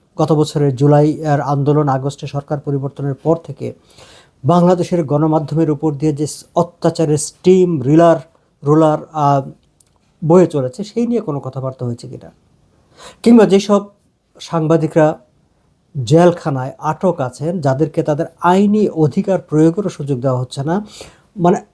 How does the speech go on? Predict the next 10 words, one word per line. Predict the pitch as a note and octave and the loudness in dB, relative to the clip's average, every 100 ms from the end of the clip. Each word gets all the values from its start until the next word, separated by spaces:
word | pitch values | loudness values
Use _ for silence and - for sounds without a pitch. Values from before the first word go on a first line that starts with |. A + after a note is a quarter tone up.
| _ | _
legally | A#3+ E3+ A3 B3 A#3+ D3+ | 2 4 6 4 4 0
তাদের | D3+ C#3+ D3+ | 0 0 -2
বিরুদ্ধে | D3 C#3+ D3 D3 | -2 0 0 -2
কোনো | - C#3+ | -4 -4
সুনির্দিষ্ট | C3+ - F3+ E3 E3+ D3+ | -4 0 0 0 -2 0
অভিযোগ | C#3 D3+ D#3 | 2 2 2
ত-, | - - | -2 -10
তোলা | - C#3 | -4 -2
হয়নি, | B2+ C3+ F#3+ | -2 -2 0
legally | F#3+ E3+ G3 F3+ | 2 2 2 0